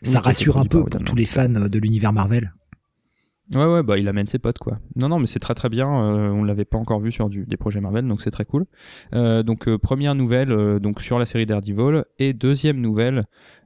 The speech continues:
Speaker 1: euh, sur la série, euh, Jessica Jones, donc, euh, Alias. Euh, ça sera Melissa Rosenberg,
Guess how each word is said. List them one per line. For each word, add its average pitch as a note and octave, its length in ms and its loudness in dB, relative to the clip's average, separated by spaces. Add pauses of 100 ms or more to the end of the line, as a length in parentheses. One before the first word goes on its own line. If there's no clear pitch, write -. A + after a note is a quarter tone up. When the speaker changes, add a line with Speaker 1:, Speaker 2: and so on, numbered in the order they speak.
Speaker 1:
euh, G2+ 240 2
sur A2+ 240 -2
la A2 120 2
série, A2+ 380 -2
euh, G#2 100 2
Jessica - 360 -2
Jones, A#2 280 0
donc, - 220 -6
euh, F2+ 160 -4
Alias. F#2+ 380 -2 (680)
Euh, A2 280 2
ça G#2+ 140 -4
sera A2 200 -2
Melissa C#3+ 680 0
Rosenberg, A#2+ 760 0